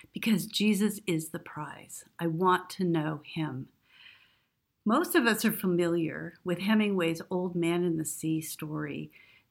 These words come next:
in which an elderly and frustrated fisherman decides to go out and catch the big fish. He does hook an enormous marlin, but that strong fish carries him further and further out to sea. It's a cautionary tale that warns us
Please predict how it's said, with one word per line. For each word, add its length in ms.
in 400
which 320
an 220
elderly 640
and 180
frustrated 640
fisherman 520
decides 420
to 60
go 160
out 140
and 100
catch 320
the 80
big 240
fish. 560
He 200
does 500
hook 320
an 80
enormous 640
marlin, 540
but 140
that 240
strong 560
fish 360
carries 380
him 100
further 440
and 180
further 420
out 260
to 100
sea. 420
It's 140
a 40
cautionary 720
tale 320
that 180
warns 400
us 380